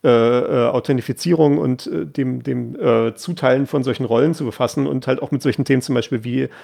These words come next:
ich habe hier meinen Passwort-Store, wie schreibe ich jetzt die Policy so, dass der Storage-Typ nur an das Passwort für den Storage rankommt und nicht an das Passwort für das Netzwerk-Device? Und, und all solche Sachen, ne? Und, äh, wie kann ich das machen, dass der Storage-Support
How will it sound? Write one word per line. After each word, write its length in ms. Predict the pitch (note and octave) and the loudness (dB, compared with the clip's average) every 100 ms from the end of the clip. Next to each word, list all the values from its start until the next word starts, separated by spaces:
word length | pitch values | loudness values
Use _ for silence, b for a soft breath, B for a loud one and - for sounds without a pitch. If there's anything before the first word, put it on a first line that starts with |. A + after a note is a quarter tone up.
| B B | B B
ich 140 | B2 | 0
habe 80 | C3 | 2
hier 100 | C#3+ | 4
meinen 180 | B2+ A#2 | 4 4
Passwort-Store, 760 | D3 - C#3 - - A#2 A#2+ | 0 2 0 0 0 2 2
wie 80 | C3 | 0
schreibe 240 | - C3+ | 0 0
ich 60 | C3 | 2
jetzt 180 | C#3 - | -2 -4
die 60 | |
Policy 420 | - C3+ D3 D3+ C#3+ | -2 0 0 -2 -4
so, 260 | B2+ B2+ | 0 0
dass 200 | C#3 B2+ | 0 -2
der 160 | - B2 | 0 -2
Storage-Typ 640 | - B2 D#3 - D3+ C#3+ | 0 0 0 0 -2 0
nur 160 | C3+ C#3 | 0 2
an 80 | C3 | 0
das 140 | A#2+ | 0
Passwort 300 | C#3 - C#3+ | 0 0 -4
für 80 | C#3+ | -2
den 120 | C3+ | -2
Storage 380 | - C#3+ D3 - | 0 2 2 0
rankommt 400 | A2 G2+ G#2+ G#2 | -2 -2 -4 -4
und 120 | A#2 | -4
nicht 220 | A2+ - | -6 -4
an 80 | B2+ | -4
das 140 | A#2+ | -4
Passwort 320 | - B2 C3+ - | -4 -4 -4 -4
für 100 | C#3 | -4
das 160 | C3 | -2
Netzwerk-Device? 760 | D#3+ D3+ B2 A#2 G#2 G#2+ - - B B B B B | 0 0 -2 -2 -4 -4 -6 -12 B B B B B
Und, 220 | - B2+ A#2+ | 2 2 2
und 140 | A#2 | 0
all 140 | A#2 | -2
solche 220 | A#2 A2+ A#2+ | 0 0 2
Sachen, 320 | - - G2 | 0 0 -2
ne? 140 | G2+ | -2
Und, 320 | - A#2+ A2 | -2 -2 -4
äh, 300 | - A#2 A2+ | 0 2 2
wie 300 | A#2+ B2 B2+ | -2 0 2
kann 160 | B2+ C3 | 2 0
ich 60 | B2+ | 0
das 140 | B2+ | 0
machen, 180 | C3+ C#3 | 0 0
dass 160 | B2+ | -4
der 100 | - | -6
Storage-Support 880 | - C3 C3 D3 - C3+ - C#3 - | -4 0 0 -2 -10 -2 2 2 0